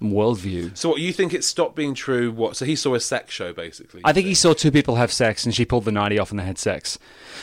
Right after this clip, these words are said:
Speaker 1: But I don't think he went back and she, like, both her orifices were displayed at the
Speaker 2: Yeah,
Speaker 1: same time.
Speaker 2: and he didn't have a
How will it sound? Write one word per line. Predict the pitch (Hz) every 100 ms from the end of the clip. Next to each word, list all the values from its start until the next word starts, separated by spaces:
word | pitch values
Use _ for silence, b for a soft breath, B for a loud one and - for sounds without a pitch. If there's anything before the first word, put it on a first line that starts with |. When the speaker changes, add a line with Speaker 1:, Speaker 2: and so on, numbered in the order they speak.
| B
Speaker 1:
But | 156
I | 117
don't | 143 151
think | - 170 143
he | 139
went | 131 120
back | 120 110 -
and | 117 117 127
she, | - 123 123
like, | 120 113 - -
both | 117 123 117
her | 117
orifices | 110 110 117 - -
were | 110
displayed | 110 107 104
at | 85
the | 92
Speaker 2:
Yeah, | 92
Speaker 1:
same | 110
time. | 87
Speaker 2:
and | 101
he | 120
didn't | 120 107
have |
a | 98